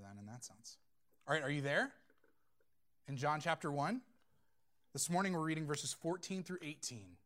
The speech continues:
I encourage you to open up your Bibles and look along with me as I read. Um, this is the most important thing we're gonna do all day,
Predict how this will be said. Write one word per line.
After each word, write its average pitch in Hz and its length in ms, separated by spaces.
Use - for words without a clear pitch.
I 135 40
encourage 123 360
you 127 80
to - 120
open 135 220
up 127 120
your 123 80
Bibles 120 320
and 127 80
look 120 140
along 123 200
with 147 180
me 170 140
as 127 140
I 117 60
read. 165 380
Um, 117 60
this 127 120
is 156 100
the 135 60
most 147 240
important 170 320
thing 180 80
we're 185 140
gonna 185 120
do 180 160
all 170 120
day, 160 340